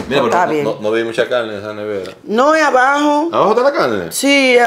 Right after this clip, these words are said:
Speaker 2: abajo.
Speaker 1: qué tú comes normalmente? ¿Tú llevas alguna dieta?
Speaker 2: Eh, yo no soy muy carnívora. Cuando Chelsea estaba aquí, sí, todos los días había que co-, a cocinar. Gracias a Dios, <laughs> carne. Pero yo hago ejercicio y como pechuga,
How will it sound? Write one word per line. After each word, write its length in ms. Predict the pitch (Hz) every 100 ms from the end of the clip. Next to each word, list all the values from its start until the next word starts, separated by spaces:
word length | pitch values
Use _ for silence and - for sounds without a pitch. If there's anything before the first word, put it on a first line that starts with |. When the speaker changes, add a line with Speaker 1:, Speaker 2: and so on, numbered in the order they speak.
| 202
Speaker 2:
abajo. 160 | 190 220
Speaker 1:
qué 60 |
tú 60 | 214
comes 220 | 175 156
normalmente? 560 | 147 143 135 107 101 107
¿Tú 100 | 143
llevas 160 | 170
alguna 200 | 185 190
dieta? 340 | 180 107 85 80
Speaker 2:
Eh, 140 | - 240
yo 120 | 269
no 100 | 294
soy 140 | 294
muy 120 | 285 285
carnívora. 520 | 262 233 226 202 190
Cuando 220 | 208 196
Chelsea 280 | 190 220 269
estaba 280 | 269 - 233
aquí, 180 | 226 233
sí, 380 | - 240 247 -
todos 180 | - 262
los 120 | 226
días 140 | 214
había 160 | 202 196
que 100 | 190
co-, 160 | - -
a 80 |
cocinar. 380 | 196 196 190 196
Gracias 380 | 165 180 202 180
a 40 |
Dios, 160 | 151 170 156
<laughs> 140 | - -
carne. 460 | 175 165 151 165 214 - 349 - 349 -
Pero 500 | 247 254 240 233 220
yo 200 | 196 214
hago 180 | 214 214
ejercicio 720 | 220 214 - 285 269 240 247 226
y 260 | 220 214
como 260 | 190 214 208
pechuga, 880 | 208 170 262 269 233 - - - -